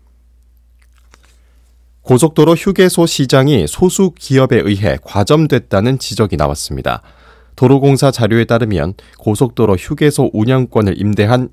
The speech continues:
백여든아홉 개 중 삼십육 퍼센트가 상위 다섯 개 기업 집단에 의해 운영되는 것으로 나타났습니다. 계열사 등을 통해 모두 스물여섯 개 임대 휴게소를 운영하는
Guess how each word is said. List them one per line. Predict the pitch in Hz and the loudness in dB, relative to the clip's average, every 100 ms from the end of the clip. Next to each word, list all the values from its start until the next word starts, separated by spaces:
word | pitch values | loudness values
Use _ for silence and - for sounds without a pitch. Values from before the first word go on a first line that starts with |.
| - | -4
백여든아홉 | 117 110 85 95 117 - 107 120 | -4 -2 -2 0 0 0 0 -2
개 | - 104 | -4 -2
중 | 101 71 - | -2 -6 -10
삼십육 | - 160 151 101 107 - | -4 -2 -2 -4 -4 -2
퍼센트가 | 135 120 107 113 76 - - - | -2 -2 -4 -4 -4 -4 -16 -16
상위 | - 123 123 117 | -4 -2 0 -2
다섯 | - 98 127 - | -4 -4 -4 -4
개 | - 98 | -4 -4
기업 | - 117 107 | -2 -2 -2
집단에 | - - 107 95 - | -8 -8 -4 -4 -4
의해 | 87 113 107 - | -2 -2 -2 -6
운영되는 | 104 120 101 82 | -4 -2 -2 -4
것으로 | 71 - - 62 | -6 -10 -10 -8
나타났습니다. | 76 85 78 - 67 65 62 - _ _ _ _ _ _ - | -8 -8 -10 -10 -12 -8 -8 -10 _ _ _ _ _ _ 0
계열사 | 120 123 135 | 2 2 2
등을 | 123 123 117 | 0 0 -2
통해 | 117 123 127 | -2 0 0
모두 | 87 107 131 | -2 -2 0
스물여섯 | 120 - 160 107 80 104 135 - | -2 -2 0 2 0 0 -6 -2
개 | 131 117 95 | 0 0 0
임대 | 107 117 117 | -2 0 -2
휴게소를 | - 127 117 101 - | -2 -4 -2 -2 -2
운영하는 | 98 101 92 120 | -2 -2 0 -2